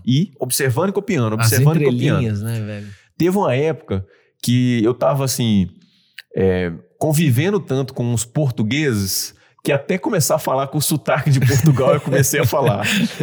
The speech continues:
Speaker 1: E ninguém entendia nada, todo mundo ria de mim, né?
Speaker 2: Aham.
Speaker 1: E eu, assim, meio que não sabia o que que tava acontecendo. Eu falava, "É, você tá rindo agora,
Speaker 2: <laughs>
Speaker 1: mas vamos ver quem vai rir por último, né?"
Speaker 2: Sim.
Speaker 1: E o tempo foi passando, observando e copiando, observando e copiando,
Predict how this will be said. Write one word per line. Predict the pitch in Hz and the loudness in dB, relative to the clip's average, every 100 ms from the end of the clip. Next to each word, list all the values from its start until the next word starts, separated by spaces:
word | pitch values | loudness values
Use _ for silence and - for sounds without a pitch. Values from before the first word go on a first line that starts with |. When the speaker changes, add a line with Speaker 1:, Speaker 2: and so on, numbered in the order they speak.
| 175 | 2
Speaker 1:
E | |
ninguém | 196 196 185 240 | 4 4 2 2
entendia | 180 220 170 202 | 0 2 2 2
nada, | 226 165 165 143 135 | 2 0 0 -2 0
todo | 190 196 | 0 0
mundo | 185 190 | 0 2
ria | 147 165 | 4 4
de | 180 190 | 2 0
mim, | 151 143 | 0 0
né? | 135 127 | 0 -2
Speaker 2:
Aham. | 92 110 98 92 127 | 0 0 0 0 2
Speaker 1:
E | 143 | 4
eu, | 208 254 254 196 151 | 4 2 -2 -4 -2
assim, | 185 220 | 0 0
meio | 175 185 | 2 0
que | 214 | -2
não | 240 | -6
sabia | - - 151 185 | 0 2 2 2
o | 160 | 0
que | 147 | -2
que | - | -2
tava | 139 139 | -2 -2
acontecendo. | 147 131 120 135 160 | -2 -2 -2 -2 0
Eu | 185 | 0
falava, | 185 160 127 | 0 0 0
"É, | 101 | -2
você | 123 | -2
tá | 131 | -2
rindo | 120 123 - | -2 0 2
agora, | 127 117 156 170 | 2 4 2 2
Speaker 2:
<laughs> | |
Speaker 1:
mas | 175 185 175 | -2 -2 -2
vamos | 196 185 | -2 -2
ver | 180 | -2
quem | 170 170 | -2 -2
vai | 165 | 0
rir | 143 156 | 0 0
por | 165 131 | 0 2
último, | 113 101 107 | 0 -2 -6
né?" | 107 120 | -10 -10
Speaker 2:
Sim. | - 107 98 92 - | -2 -2 -2 -8 -2
Speaker 1:
E | 370 | -2
o | |
tempo | 359 208 208 | 0 -2 -2
foi | 254 | -2
passando, | 202 - 196 208 190 | 0 0 -2 -2 -2
observando | 156 - 156 147 175 | -2 -2 -4 -4 -6
e | |
copiando, | 165 165 143 151 170 151 | -6 -6 -6 -4 -4 -4
observando | 131 147 139 165 | -4 -2 -2 -4
e | |
copiando, | 160 156 139 143 165 160 160 | -6 -8 -6 -6 -6 -6 -8